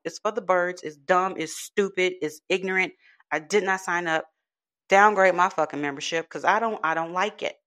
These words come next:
So why are we rushing our kids into these situations of where now they have to be adults?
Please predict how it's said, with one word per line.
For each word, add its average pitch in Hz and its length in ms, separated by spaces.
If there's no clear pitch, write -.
So 220 160
why 226 220
are 254 80
we 233 140
rushing 196 500
our 175 120
kids 180 640
into 170 640
these 175 240
situations 185 600
of 170 80
where 160 160
now 170 280
they 165 180
have 160 340
to 156 140
be 160 240
adults? 147 640